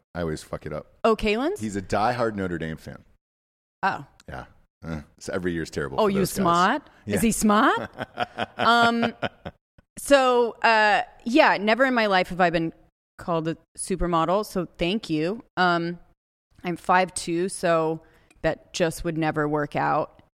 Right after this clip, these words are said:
Speaker 2: Um,
Speaker 1: It
Speaker 2: and I
Speaker 1: would work
Speaker 2: shut
Speaker 1: out if
Speaker 2: down
Speaker 1: you
Speaker 2: in
Speaker 1: believed
Speaker 2: front
Speaker 1: in
Speaker 2: of
Speaker 1: your
Speaker 2: the
Speaker 1: heart.
Speaker 2: camera. Yeah.
Speaker 1: If you believed in your heart. 'Cause there is, uh, there is countries around the world that are putting in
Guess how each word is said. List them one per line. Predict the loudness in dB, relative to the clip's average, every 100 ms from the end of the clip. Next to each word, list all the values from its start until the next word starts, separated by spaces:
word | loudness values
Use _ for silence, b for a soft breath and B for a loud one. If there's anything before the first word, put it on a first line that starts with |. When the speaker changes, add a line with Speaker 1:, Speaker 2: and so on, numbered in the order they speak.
| _ _ _ 0
Speaker 2:
Um, | 2 4 2 2
Speaker 1:
It | 2
Speaker 2:
and | 4
I | 6
Speaker 1:
would | 6
work | 6 6
Speaker 2:
shut | 6
Speaker 1:
out |
if | 4
Speaker 2:
down | 4 4
Speaker 1:
you | 4
Speaker 2:
in |
Speaker 1:
believed | 2
Speaker 2:
front | 2 0
Speaker 1:
in |
Speaker 2:
of | 0
Speaker 1:
your |
Speaker 2:
the | 0
Speaker 1:
heart. | -2
Speaker 2:
camera. | -2 -6 -10 -12 -8
Yeah. | -8 -8 -12
Speaker 1:
If | -6
you | -2
believed | 0 0
in | -2
your | -4
heart. | -4 -6 -10 _ b b b -8
'Cause | -2
there | 0 0
is, | -2 -2 0
uh, | 2 2 0 -2 -2
there | -4
is | -6
countries | -6 -6 -4 -4
around | -4 -4
the | -4
world | -4 -4 -8 -12
that | -8 -8
are |
putting | -6 -8 -8
in | -10